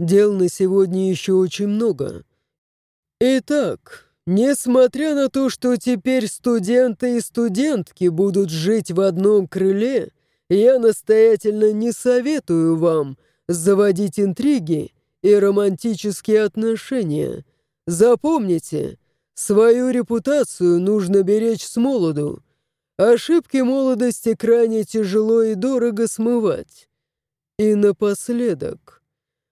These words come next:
мы будем крайне признательны за любые пожертвования.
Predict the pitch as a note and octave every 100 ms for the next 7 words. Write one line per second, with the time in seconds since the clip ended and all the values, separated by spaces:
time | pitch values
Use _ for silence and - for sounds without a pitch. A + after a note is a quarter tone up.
0 | _ E3 G#3 C#4+ A#3 B3+ G#3+ A#3 G#3 G#3
1 | A3+ A#3 A3 G#3 G#3 - G#3+ F3+ G#3 C4+
2 | B3 E3+ D#3 D3+ D3 - _ _ _ F3
3 | F3 G#3+ A3 G#3 B3+ B3 A#3+ A#3+ A#3 G#3
4 | C4+ - D3+ D#3+ D#3 D3+ D3+ D3 -